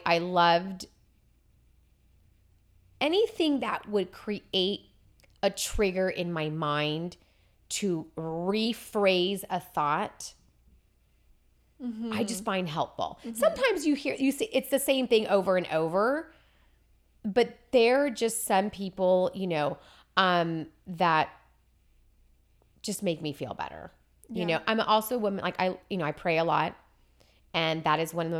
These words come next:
Speaker 1: modalities that I use for myself, um, that have really, really, really helped and get me grounded and centered. W-, here's another person who, if you're,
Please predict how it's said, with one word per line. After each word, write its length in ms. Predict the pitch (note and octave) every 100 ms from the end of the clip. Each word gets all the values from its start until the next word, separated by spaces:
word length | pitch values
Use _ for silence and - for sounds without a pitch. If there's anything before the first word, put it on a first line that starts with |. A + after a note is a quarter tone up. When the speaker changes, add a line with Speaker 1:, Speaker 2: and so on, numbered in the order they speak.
| E3
Speaker 1:
modalities 340 | D3+ D#3 D#3
that 140 | E3+
I 60 | D#3
use 480 | D#3+ D3+ D3 D3+ - -
for 120 | F#3
myself, 680 | E3+ E3 E3+ D3+ D#3 G#3 - _ _ _ _
um, 720 | E3+ D#3 D#3+ D#3 D#3 D3+ D3+ - _ _ _ _ _ _ _ _ -
that 260 | F#3 E3+ D#3
have 240 | F3 D#3+
really, 260 | E3+ D#3+ D3+
really, 260 | D3+ D#3
really 200 | D3+ C#3+ C#3+
helped 360 | D3 D3 -
and 100 | E3+
get 160 | D#3+ -
me 120 | D#3
grounded 520 | - C#3 C3 C#3 C#3 -
and 160 | D3+
centered. 400 | - B2+ B2+ C#3 - - _ _ _ _ _ -
W-, 200 | G3+ - -
here's 340 | - C4 D4+ D4+
another 420 | B3+ G3+ F#3+ G3
person 480 | - F#3 F3 E3+ E3
who, 400 | E3 E3 D3+ - _ _ _ _
if 260 | F3 E3 -
you're, 440 | E3+ D3+ D3 C#3